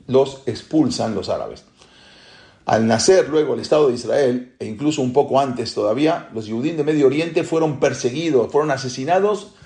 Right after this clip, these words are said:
fueron objetivos de pogroms. Se les incitó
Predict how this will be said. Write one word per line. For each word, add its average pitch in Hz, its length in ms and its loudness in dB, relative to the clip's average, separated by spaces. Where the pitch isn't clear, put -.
fueron 180 280 0
objetivos 139 560 4
de 127 80 4
pogroms. 143 640 0
Se - 180 2
les 160 220 2
incitó 180 1000 0